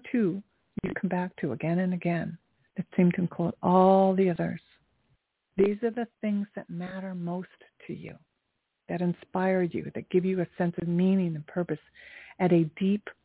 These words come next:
inner layer where your conscious mind cannot quite grasp it. And truth be told, it doesn't need to. Giving yourself permission to discover and honor your divine desire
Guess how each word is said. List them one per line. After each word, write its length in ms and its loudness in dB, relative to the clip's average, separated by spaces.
inner 420 4
layer 440 2
where 80 8
your 160 4
conscious 420 4
mind 400 4
cannot 380 -2
quite 380 -4
grasp 440 0
it. 160 0
And 220 6
truth 280 2
be 80 0
told, 340 2
it 440 -20
doesn't 260 0
need 260 0
to. 100 -8
Giving 320 4
yourself 340 0
permission 760 -2
to 100 4
discover 640 0
and 180 -4
honor 320 -2
your 200 -6
divine 560 -2
desire 580 -4